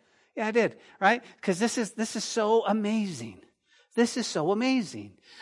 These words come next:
"Let us," okay, "Hear, O Israel, the Lord God is one, and you shall love the Lord your God," right? He is one God in three persons. Let us, the triune God. Can you explain it? No, I can't. <laughs> It's,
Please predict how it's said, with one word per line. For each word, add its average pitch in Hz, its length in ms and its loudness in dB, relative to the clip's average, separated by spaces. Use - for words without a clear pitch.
"Let 262 400 12
us," 240 480 8
okay, 190 480 6
"Hear, 262 420 4
O 247 160 10
Israel, 202 400 6
the 175 100 4
Lord 233 280 4
God 226 180 6
is 202 160 0
one, 220 240 6
and 185 160 0
you 214 80 -2
shall 202 140 -4
love 226 200 0
the 233 100 0
Lord 233 180 0
your 220 80 -12
God," 214 220 2
right? 233 220 6
He 269 260 6
is 247 180 8
one 220 360 8
God 247 320 10
in 214 160 2
three 220 260 0
persons. 233 500 2
Let 220 440 6
us, 240 340 6
the - 160 0
triune 233 460 6
God. 247 320 8
Can 214 160 4
you 226 100 2
explain 254 460 4
it? 208 120 4
No, 262 240 4
I 269 140 2
can't. 285 560 4
<laughs> - 120 2
It's, - 320 4